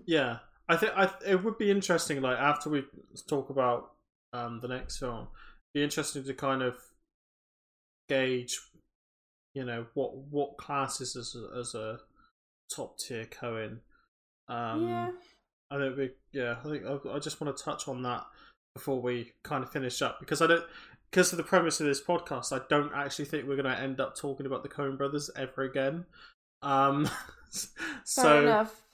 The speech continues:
Speaker 2: since
Speaker 1: so,
Speaker 2: we've
Speaker 1: like,
Speaker 2: not, we've seen most of them.
Speaker 1: Yeah, I think, I think we've gotta take this chance to talk about, talk about them, because otherwise we've, we've missed something. So,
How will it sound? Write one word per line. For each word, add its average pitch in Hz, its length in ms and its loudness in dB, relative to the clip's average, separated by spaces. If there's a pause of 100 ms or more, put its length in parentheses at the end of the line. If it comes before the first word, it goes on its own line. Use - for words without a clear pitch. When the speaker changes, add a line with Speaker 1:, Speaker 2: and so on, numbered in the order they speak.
Speaker 2:
since 240 200 2
Speaker 1:
so, 180 120 8
Speaker 2:
we've 156 80 8
Speaker 1:
like, 156 140 10
Speaker 2:
not, 220 360 2 (200)
we've 226 360 0 (380)
seen 240 280 2
most 208 340 2
of 190 180 -8
them. 185 460 -2 (160)
Speaker 1:
Yeah, 127 380 4 (280)
I 160 60 2
think, 160 420 0
I 165 100 8
think 165 240 0
we've 156 160 2
gotta 156 200 6
take 151 380 0
this 147 180 0
chance - 540 -2
to - 80 -12
talk 135 200 -4
about, 123 380 -2
talk 143 240 -2
about 127 300 -2
them, 113 180 -12
because 120 400 -8
otherwise 127 800 -2 (1000)
we've, 143 300 -2
we've 139 180 0
missed - 480 0
something. 113 580 -8
So, 113 540 -4